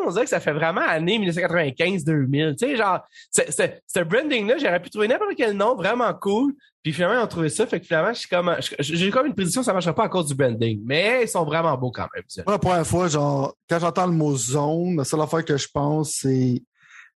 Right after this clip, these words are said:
Speaker 2: à du Laser Quest.
Speaker 1: Genre.
Speaker 2: Du monde qui se tire dessus avec des lasers non visibles.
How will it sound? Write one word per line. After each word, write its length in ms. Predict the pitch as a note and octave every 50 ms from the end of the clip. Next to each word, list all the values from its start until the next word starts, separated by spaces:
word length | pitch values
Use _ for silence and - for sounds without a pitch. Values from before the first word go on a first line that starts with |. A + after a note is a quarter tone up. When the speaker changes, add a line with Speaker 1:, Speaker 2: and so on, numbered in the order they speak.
| _
Speaker 2:
à 120 | - D3 C#3
du 160 | A#2+ C3 C3+ C#3
Laser 400 | C#3+ D3 D3 C#3+ C#3 D3+ C#3+ C3+
Quest. 760 | - - D3 D3 C#3+ C#3+ E3+ - - - - - - - - - _ _ -
Speaker 1:
Genre. 560 | B2 B2 D3 E3 E3+ F3+ F#3 F#3 - E3+ B3 - - - C3
Speaker 2:
Du 80 | C#3+
monde 180 | E3 F3+ G3 F#3+
qui 120 | F#3+ F#3 D#3
se 120 | - G#3
tire 200 | - F#3 F#3 F3+
dessus 340 | D#3 E3 D#3 D3+ - - F3
avec 400 | F#3 F#3+ E3 D3 D#3 D3+ D3+ D3 - -
des 140 | C3+ D3+ D3+
lasers 460 | D3+ D#3 D3+ D#3 C3+ D#3+ E3+ E3+ E3+
non 240 | E3 D#3+ D#3+ E3 D3+
visibles. 680 | C#3 C#3+ C#3+ C3 B2+ D3+ D#3 D#3+ E3 F3 F3 E3+ D4+